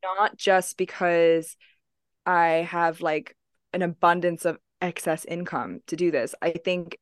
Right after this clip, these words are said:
people confuse, you know, a lot of people who are, I don't know, like, traveling like me as somebody who has loads and loads of cash, like,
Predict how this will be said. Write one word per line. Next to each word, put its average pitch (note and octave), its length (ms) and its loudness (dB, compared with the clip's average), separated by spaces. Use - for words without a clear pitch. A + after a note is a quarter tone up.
people E3+ 640 2
confuse, F3 920 -6
you G3 80 -4
know, E3 240 4
a - 20 4
lot E3 260 6
of D#3+ 400 0
people E3+ 280 -8
who E3 180 -4
are, D3+ 160 2
I D#3+ 120 -2
don't D#3+ 100 -2
know, C#3+ 160 -2
like, C3+ 200 -2
traveling D#3+ 460 0
like C#3+ 220 -6
me E3 240 -2
as E3 240 -4
somebody E3 260 -2
who E3+ 100 -2
has D#3 140 -2
loads D#3 240 0
and D#3+ 80 -8
loads C#3+ 140 -4
of C3+ 60 -8
cash, D#3+ 340 -4
like, C3+ 240 -6